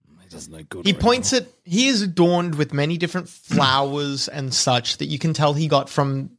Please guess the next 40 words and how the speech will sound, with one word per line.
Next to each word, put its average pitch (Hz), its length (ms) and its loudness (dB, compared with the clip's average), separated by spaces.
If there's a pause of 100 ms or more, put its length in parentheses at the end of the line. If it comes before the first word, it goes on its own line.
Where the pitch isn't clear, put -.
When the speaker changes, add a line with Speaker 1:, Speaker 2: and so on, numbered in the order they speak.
(100)
Speaker 2:
people 139 420 -2
offering 120 600 2
to 120 160 -6
his 120 160 0
wagon. 127 480 2 (320)
He 185 120 2
gestures 185 540 4
at 185 140 0
them 143 240 4
and 123 120 -4
points 127 320 -4
at 123 120 -12
the 127 60 -4
bazaar. 113 500 -4 (280)
Speaker 1:
Kobolds 104 380 2
gave 101 240 2
you 82 60 -2
the 78 80 -4
flowers. - 640 -6
Speaker 2:
He 196 80 -6
nods. - 320 -6 (260)
Speaker 1:
What 131 120 -2
did 135 120 4
they, 127 300 4
uh, 117 300 4 (400)
what 110 120 -6
were 110 80 -2
they 107 60 0
looking 110 280 2
for, 67 280 -10
the - 100 -10
kobolds? - 680 -8 (100)
Speaker 2:
He 208 80 -20
shrugs. 165 360 -4 (760)
Speaker 1:
A 98 40 -10
lot 95 360 2
of 123 120 -2
kobolds? 156 720 2 (760)
Speaker 2:
He 123 100 -10
shrugs. 117 420 -8